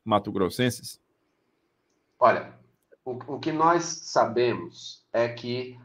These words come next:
Speaker 2: havia, assim, no Brasil, né? Eu acho que naquela época nem o próprio exército era uma coisa, é, organizada, enfim, né? Não era uma coisa única, porque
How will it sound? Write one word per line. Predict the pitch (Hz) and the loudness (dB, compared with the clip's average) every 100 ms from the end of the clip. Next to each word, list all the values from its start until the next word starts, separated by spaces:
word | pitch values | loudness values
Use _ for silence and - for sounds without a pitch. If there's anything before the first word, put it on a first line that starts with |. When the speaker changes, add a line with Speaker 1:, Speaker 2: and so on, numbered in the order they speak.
| _ | _
Speaker 2:
havia, | 120 123 117 165 190 | 2 2 4 4 4
assim, | - - 92 80 | 2 -8 -10 -10
no | 95 110 156 | -6 2 4
Brasil, | 165 123 104 104 - 92 107 131 92 | 4 4 2 0 -14 -10 -10 -10 -12
né? | 101 - _ _ _ _ _ _ _ _ _ - | -14 -16 _ _ _ _ _ _ _ _ _ 4
Eu | 170 | 6
acho | 226 - | 6 4
que | 208 | 8
naquela | - - 160 135 | 6 10 10 12
época | 151 - 151 | 10 6 2
nem | 170 262 | 2 0
o | - | 6
próprio | 190 190 123 | 6 6 -2
exército | 117 123 143 - _ - 175 - 156 | 0 2 2 0 _ -10 -10 -2 6
era | 135 139 165 | 8 8 8
uma | 156 123 | 4 4
coisa, | 123 123 123 135 | 2 2 4 4
é, | 117 95 90 95 95 87 87 80 | 4 4 0 -2 -4 -4 -6 -4
organizada, | 113 135 147 - 123 127 123 104 | -2 0 -2 4 10 12 12 6
enfim, | 98 - 107 92 | -10 -12 -12 -8
né? | 104 104 | -4 -4
Não | 104 104 | -2 0
era | 113 139 | 2 2
uma | 143 135 | 4 2
coisa | - 131 123 135 | 4 2 6 6
única, | 127 127 127 131 139 131 120 | 6 2 0 -4 -2 0 0
porque | 120 117 127 120 120 113 107 | 0 -4 2 4 4 0 -4